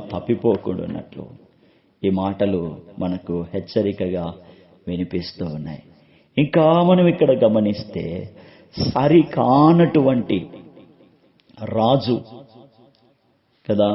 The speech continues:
సేవకుణ్ణి మనం చూసినాం. సరైనటువంటి ఆలోచన లేని ఇస్రాయేలు రాజు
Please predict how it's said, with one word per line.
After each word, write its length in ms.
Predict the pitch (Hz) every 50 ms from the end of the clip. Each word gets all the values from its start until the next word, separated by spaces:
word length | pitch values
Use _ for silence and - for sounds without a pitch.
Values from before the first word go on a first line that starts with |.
| 110 104 - - - - - - - - - - _ -
సేవకుణ్ణి 640 | - - - 123 127 139 135 - 139 135 131 120 113 104
మనం 160 | 98 98 98 92 92
చూసినాం. 460 | 92 92 - - - 85 82 80 80 85 - - - _ _ _ _ _ _ _ _ _ _ _ _ _ _ _ -
సరైనటువంటి 1300 | - - - - - 156 151 170 175 175 180 185 185 190 180 185 - 175 170 170 170 165 - - 135 110 92 - - - - - - - - - _ _ - - _ - - - 131 143
ఆలోచన 580 | 151 156 151 160 165 175 170 170 - 175 160 151 143 131 117
లేని 300 | 113 110 104 95 90 95 101 95 - - - - - - - 107
ఇస్రాయేలు 600 | - - - 120 123 123 123 123 123 117 113 101 95 90
రాజు 340 | 87 87 95 92 - - -